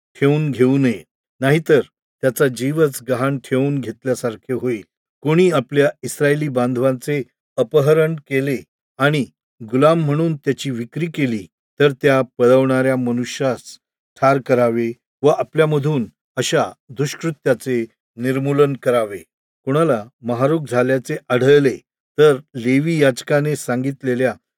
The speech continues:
सर्व गोष्टींचे काटेकोर पालन करा. माझ्या आज्ञेप्रमाणे याजक सांगतील ते ऐका.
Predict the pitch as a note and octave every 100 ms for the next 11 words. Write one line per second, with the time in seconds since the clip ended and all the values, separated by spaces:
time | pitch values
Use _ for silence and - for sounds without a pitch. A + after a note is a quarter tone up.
0 | _ - C#3+ D#3+ E3 C3+ C3+ - D#3 D3
1 | - A#2+ - _ _ - C3 A2+ D3 D#3
2 | D3+ C#3+ B2 B2 C#3 C3+ B2 G#2+ E2 _
3 | _ _ _ B2+ C3 D3 C3+ B2 C#3+ C#3+
4 | C3+ C#3+ D3 A2 _ _ _ _ B2 C3
5 | D3+ D3 - C3+ B2+ E3+ D#3+ C#3+ D3 -
6 | A#2+ - G#2+